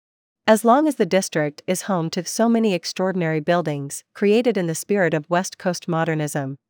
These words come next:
says Letwin, "it will continue to feature in our programming." See the full roster of events, get more information, and purchase tickets on the West Vancouver Art Museum's website.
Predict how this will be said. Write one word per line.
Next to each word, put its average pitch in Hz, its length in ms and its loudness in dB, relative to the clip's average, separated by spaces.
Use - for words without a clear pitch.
says 180 300 0
Letwin, 165 540 0
"it 202 80 2
will 202 140 2
continue 214 520 0
to 180 100 -6
feature 185 380 -2
in 160 100 -2
our 156 100 -2
programming." 151 680 -2
See - 220 -2
the 247 100 2
full 269 260 0
roster 190 380 2
of 165 80 0
events, 160 540 -4
get 196 160 2
more 233 240 2
information, 175 760 -2
and 180 120 -2
purchase 233 380 -4
tickets - 500 -4
on 175 140 0
the 170 80 0
West 175 320 -2
Vancouver 170 560 -2
Art 190 220 0
Museum's 156 520 -4
website. 165 680 -4